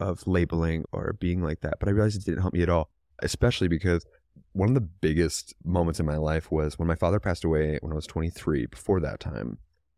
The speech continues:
my father and I had a really difficult relationship. Someone who people could call a narcissist, self-absorbed. Like, there's a lot of labels I, I had put on him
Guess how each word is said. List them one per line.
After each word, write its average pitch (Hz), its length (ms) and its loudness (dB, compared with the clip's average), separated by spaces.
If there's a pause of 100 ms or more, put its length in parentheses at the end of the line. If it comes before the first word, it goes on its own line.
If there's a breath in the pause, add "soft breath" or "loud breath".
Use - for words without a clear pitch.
(100)
my 73 140 -2
father 90 220 0
and 87 60 0
I 82 40 0
had 82 100 -2
a 71 60 -4 (120)
really 76 380 -4
difficult - 540 -4 (180)
relationship. - 640 -8 (500)
Someone 95 540 0
who 82 460 -2
people - 220 -8
could 90 120 -4
call 87 220 -4
a 85 80 -6
narcissist, 95 680 -4
self-absorbed. 80 880 -4
Like, 82 140 -6
there's 104 160 0
a 92 40 0
lot 85 280 -4
of - 80 -10
labels 80 400 -8
I, - 200 -6
I 87 100 -8
had 87 140 -4
put - 140 -8
on 80 160 -4
him 82 180 -4